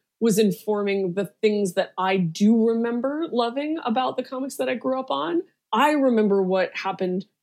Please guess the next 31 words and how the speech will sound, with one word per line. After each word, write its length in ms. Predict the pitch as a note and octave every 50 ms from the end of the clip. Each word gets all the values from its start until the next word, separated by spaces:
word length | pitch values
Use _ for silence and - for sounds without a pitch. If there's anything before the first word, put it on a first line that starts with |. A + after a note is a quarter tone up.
| _ -
thematically, 680 | - A#3 G#3+ F#3+ F#3 F#3 F#3 F#3+ F3+ - F#3 F#3+ F3+ F3 - _ _ -
conceptually. 840 | - G#3+ G3+ E3 - - F#3+ F#3+ - - G3 F3+ F3+ F3+ F3+ F3 - -
I 140 | G#3+ G#3+ A3
remember 360 | A3 G#3+ G#3 G#3 F#3+ G3 G3
what 120 | F#3+ F#3 -
happened 320 | - F#3+ F#3+ G3 F#3+ F3
between 300 | E3+ E3+ - - F#3+ F#3 F3+
the 60 | F3
characters. 640 | - - F#3 F#3 F3+ F3 - - F3 D3 E3 D3 -
I 140 | - - G3
remember 480 | G3+ F#3+ F#3+ F#3 F3+ F3 F3+ F3 F3+ F3
this, 180 | F3 F3 -
like, 160 | - F#3+ F#3+ - _ _ _ _ _ -
really 560 | G3 G#3+ A#3 A3 G#3+ G#3 G3+ G3+ G3 F#3+ F3 - -
crazy 460 | - - A#3+ A3+ A3 G3 G3 G#3 G3
moment 340 | F3+ F#3+ F#3+ G3 G3 G3 F#3
of 100 | F3+ F3
body 300 | - F3 F#3 F#3+ F#3+ F#3+
horror 360 | F3+ F3 F3+ F3 E3 E3 E3 E3
or 40 | E3+
something 240 | E3 - F#3 F#3 F3+
like 200 | F3+ F3+ E3 -
that. 200 | F#3+ F#3 F3+ -
But, 100 | - -
like, 220 | - F#3 F3+ - -
the 80 | G#3
reason 540 | F#3+ F3 F3 G3 B3 C4 D4 C4+ A3+ G#3+ F#3+
that 100 | F#3 F3+
I 60 | F3
remember 680 | F3 F3 F3+ E3 D#3+ D#3+ F3 F3 F#3+ F#3+ A3 B3+ D4
it 160 | D#4 D#4+ D4